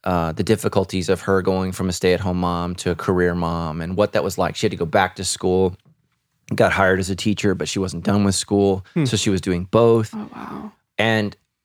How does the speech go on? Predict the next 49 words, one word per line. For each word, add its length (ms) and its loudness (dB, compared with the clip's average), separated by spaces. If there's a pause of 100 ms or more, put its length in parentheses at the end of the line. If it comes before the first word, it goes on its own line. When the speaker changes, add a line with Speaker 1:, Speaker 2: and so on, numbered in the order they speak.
(320)
Speaker 1:
one 280 2
of 60 2
the 100 4
things 300 -2
I, 240 0
I 80 2
shared 240 0
in 80 0
group 220 0
last 220 0
night 200 0
that 240 -2
I 160 4
was 180 0
really 220 0
thankful 400 -4
for 260 0
is 120 -4 (100)
I 140 2
don't 160 -2
remember 320 0
having 340 -2
any 240 -4
anxiety 540 -2
about 260 -6
that. 220 -12 (180)
Speaker 2:
Hmm. 240 0
Speaker 1:
My 200 6
parents, 680 -2 (240)
my 320 4
parents' 480 0
fears 480 -2
did 160 -2
not 180 0
become 400 -4
me 140 -2
and 100 -2
my 140 -4
brother's 380 -4
fears. 420 -12 (600)
Speaker 3:
Hmm. 200 -4
Speaker 1:
Now, 160 2
my 180 4
wife 340 0
has 120 -4
a 60 -6
very 200 -2
different 340 -2
story. 380 -8